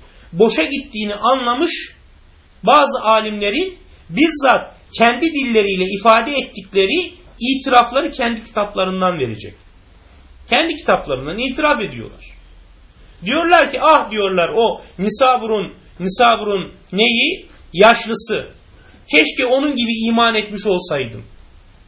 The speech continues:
Ya da ben geçen derste dedim, işte,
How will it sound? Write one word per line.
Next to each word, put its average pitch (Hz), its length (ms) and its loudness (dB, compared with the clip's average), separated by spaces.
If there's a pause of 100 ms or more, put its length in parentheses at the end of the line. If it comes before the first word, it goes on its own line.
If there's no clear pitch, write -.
(760)
Ya 190 140 0
da 226 120 2
ben 226 180 0
geçen 226 360 0
derste 214 340 0
dedim, 196 380 -4 (260)
işte, - 500 2